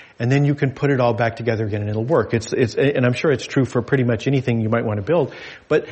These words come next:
there's that moment of saying, "Oops." <laughs> It's like, you know, "I've only got one day left on this and I'm nowhere near ready to, uh, to deliver it."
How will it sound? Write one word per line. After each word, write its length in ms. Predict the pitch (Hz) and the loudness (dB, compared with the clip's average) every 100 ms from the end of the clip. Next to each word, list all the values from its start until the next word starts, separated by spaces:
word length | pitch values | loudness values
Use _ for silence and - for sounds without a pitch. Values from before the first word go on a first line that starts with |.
| - | -6
there's 220 | 160 165 | -2 0
that 180 | 170 165 | 2 0
moment 380 | 147 190 185 131 | 2 2 2 2
of 80 | 110 | 0
saying, 340 | - 131 139 - - _ _ - | 0 0 0 -4 -20 _ _ -2
"Oops." 420 | 180 - - - | -2 -2 -10 -12
<laughs> 60 | - - - - _ - - 220 | -12 -20 -20 -20 _ -20 -4 0
It's 220 | 185 - | 0 2
like, 240 | 156 - - - - | 2 0 -10 -10 -2
you 100 | 156 | 0
know, 240 | 131 120 - - | 2 0 -6 -4
"I've 120 | 131 | 0
only 180 | 165 160 | 2 2
got 160 | 147 151 | 0 0
one 180 | 147 160 | 0 2
day 160 | 160 156 | 2 2
left 280 | 156 151 | 0 0
on 160 | 160 139 | 0 2
this 240 | 143 139 | 2 0
and 560 | - 139 120 120 123 127 127 | -4 -2 2 2 0 -2 -2
I'm 280 | 131 131 | -2 0
nowhere 360 | 123 143 131 123 | 0 0 2 0
near 200 | 127 127 | 0 0
ready 340 | 113 117 110 107 | 2 0 0 -4
to, 400 | - 113 104 104 | -2 0 0 0
uh, 100 | 104 | -4
to 180 | - | -4
deliver 380 | 110 110 123 113 | -2 0 0 0
it." 140 | 101 | -4